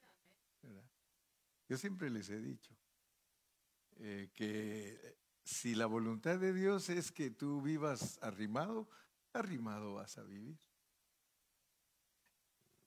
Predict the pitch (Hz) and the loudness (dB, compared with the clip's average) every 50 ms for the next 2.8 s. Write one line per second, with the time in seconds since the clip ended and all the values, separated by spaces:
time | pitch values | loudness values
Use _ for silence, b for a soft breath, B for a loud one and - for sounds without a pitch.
0 | _ _ _ _ _ - 107 104 95 - 117 107 98 101 98 101 101 101 101 98 | _ _ _ _ _ -4 -4 -4 -2 -2 0 0 0 0 0 0 -2 -2 -2 -4
1 | 87 - 110 110 117 120 117 117 120 117 120 113 107 117 117 113 - - - 113 | -2 0 2 2 4 4 4 4 4 4 4 2 2 0 0 -2 -2 -4 -4 -4
2 | 104 95 104 110 107 110 110 107 98 - - - - - - | -2 0 0 0 0 0 0 -2 -2 -4 -8 -8 -10 -12 -14